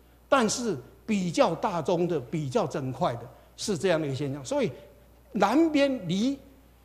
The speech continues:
这个，这个长江不会，南岸不会太远，这个大概是，哎，所谓禹贡九州的这样的一个范围了哈。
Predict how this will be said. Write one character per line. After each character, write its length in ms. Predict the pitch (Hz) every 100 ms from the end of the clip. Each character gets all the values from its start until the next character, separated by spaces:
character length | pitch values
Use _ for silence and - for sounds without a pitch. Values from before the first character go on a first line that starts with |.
| _
这 140 | 254
个， 680 | 196 185 156 151 143 131 123
这 120 | - 190
个 300 | 165 151 135
长 220 | - 165
江 160 | 190 185
不 160 | 170
会， 120 | 170 165 - - -
南 240 | 156 190
岸 160 | 196 156
不 120 | 160
会 80 | 151
太 140 | 160
远， 80 | 113 - - - _
这 120 | - 220
个 100 | 196
大 120 | 180
概 180 | 180 147
是， 260 | 180 151 123 - - _ -
哎， 280 | 156 151 131
所 220 | - 143
谓 140 | 170 170
禹 220 | 160 139
贡 260 | 185 214 165
九 240 | 139 131
州 280 | 196 180 - - - - -
的 520 | - 165 151 143 139 123 -
这 160 | 269 277
样 180 | 240
的 120 | 185 185
一 120 | 196
个 600 | 180 170 147 147 135 131
范 380 | 123 262 180 127
围 140 | 135
了 120 | 160
哈。 300 | 120 202 135